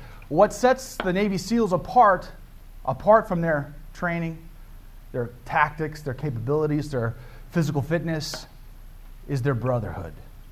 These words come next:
That you will often hear a Navy seal say, "I know my brother so well that I know what he's thinking."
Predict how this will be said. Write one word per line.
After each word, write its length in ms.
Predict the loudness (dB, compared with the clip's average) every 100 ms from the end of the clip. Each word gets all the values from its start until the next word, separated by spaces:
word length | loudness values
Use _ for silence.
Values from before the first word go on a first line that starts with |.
| -18 -18 -16 -18 -18 -18 -18 -18 -18 -18 -6
That 60 | 2
you 100 | 4
will 140 | 10
often 340 | 10 8 2 2
hear 220 | 4 4
a 20 |
Navy 280 | 2 0 0
seal 220 | 0 0
say, 320 | 2 6 6
"I 220 | 6 4
know 220 | 4 2 4
my 160 | 2
brother 300 | 6 6 4
so 260 | 0 2 4
well 560 | 4 4 4 4 0 -10 -18 -18 -16 -4
that 100 | 0
I 100 | 2
know 140 | 4
what 100 | 4
he's 160 | 2 -2
thinking." 540 | 0 0 2 -2 -4